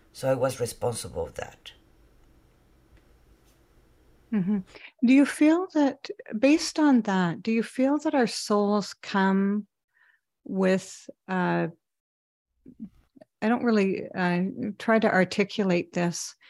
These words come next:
Speaker 2: with a, um, a set of things that they need to learn in this life, and that it's set up that you are going to meet those people in order to learn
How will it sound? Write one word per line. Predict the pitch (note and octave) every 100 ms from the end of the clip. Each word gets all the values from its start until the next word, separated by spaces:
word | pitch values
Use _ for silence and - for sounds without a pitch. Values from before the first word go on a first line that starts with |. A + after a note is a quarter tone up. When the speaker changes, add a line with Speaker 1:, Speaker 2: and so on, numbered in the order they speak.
| - - _ _ _ _ -
Speaker 2:
with | G3+ G3+ G3+ G#3
a, | G3 G3 F#3+ F#3+ - -
um, | F#3+ F#3 F3+ F3+ -
a | G3
set | - A#3 A#3
of | B3
things | - - G#3 G3+ G3+ -
that | F#3
they | F#3+ G3+
need | G3+ G3+ F#3+
to | F#3+
learn | F3 F3 F3+ F3+ - E3
in | E3
this | D#3+ F3 - -
life, | D#3+ E3 F#3 G3+ _ _ - - _ _ _ -
and | F#3 F#3
that | F#3+ F#3 - - - -
it's | G3+ -
set | - B3+ B3+ -
up | A3 G#3 -
that | F#3+
you | G3+ F#3 -
are | F#3+ G3+ G3+
going | G3 F#3+ F#3+
to | -
meet | F3+ F3 F#3+ - -
those | F#3 F3+ -
people | - F#3 - G#3+ A3
in | - F3 -
order | F3 G3 B3
to | B3+ C4
learn | B3+ C4 C4+ C#4+